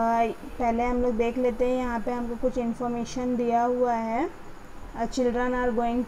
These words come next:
to school", ये जो है, ये क्या है, translated from बच्चे school जा रहे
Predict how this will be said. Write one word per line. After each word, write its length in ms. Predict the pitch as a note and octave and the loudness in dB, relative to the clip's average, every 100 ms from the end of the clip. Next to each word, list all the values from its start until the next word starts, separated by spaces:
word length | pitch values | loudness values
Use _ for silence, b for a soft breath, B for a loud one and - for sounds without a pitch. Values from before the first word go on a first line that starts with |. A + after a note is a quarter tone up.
| C4+ | 0
to 100 | C4 | -2
school", 460 | - C4 A#3 G#3+ | -2 0 0 0
ये 200 | A3+ A#3 | 2 2
जो 160 | A#3+ C4 | 2 2
है, 240 | C4+ C4 | 2 4
ये 100 | B3+ | 4
क्या 200 | B3+ C4 | 4 2
है, 280 | C4 C#4 D4+ - B3+ | 2 4 2 0 0
translated 760 | A#3+ A#3+ - B3+ C4 B3+ C#4 | 2 0 -2 4 4 6 2
from 320 | C#4+ - C4 C4+ | 0 0 2 2
बच्चे 440 | A#3 A#3 - C4+ C4 | 2 0 0 2 2
school 480 | - - A#3+ C4+ B3 | 2 -2 2 2 0
जा 300 | A#3+ A3+ A#3 | 0 2 2
रहे 460 | A3+ A#3 A#3 D4+ | 0 0 0 0